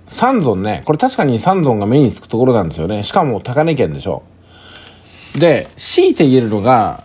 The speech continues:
三尊なんですけども、実はね、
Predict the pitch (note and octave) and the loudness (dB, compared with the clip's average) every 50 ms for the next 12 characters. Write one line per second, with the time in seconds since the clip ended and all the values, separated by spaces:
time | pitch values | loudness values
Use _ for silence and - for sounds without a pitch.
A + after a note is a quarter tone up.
0 | - - - - - A3+ C#4 C4+ G#3+ E3+ D3 C3 A#2 G#2+ G#2 G2+ G2+ F#2 - - | -18 -12 -10 -4 -2 2 2 2 2 2 2 2 0 0 -2 -4 -6 -8 -6 -6
1 | A2 G#2+ G#2+ B2 C3 A#2+ G#2 F2 - - - - _ - - _ - - B2 C3 | -4 -2 0 2 2 2 2 0 -4 -8 -14 -20 _ -20 -20 _ -12 -8 -6 -4
2 | C3 D#3+ D#3+ D#3+ - C#4 G3 C#3+ B2 G#2+ F#2 - - | -2 -2 -2 2 2 2 2 2 0 -4 -6 -8 -12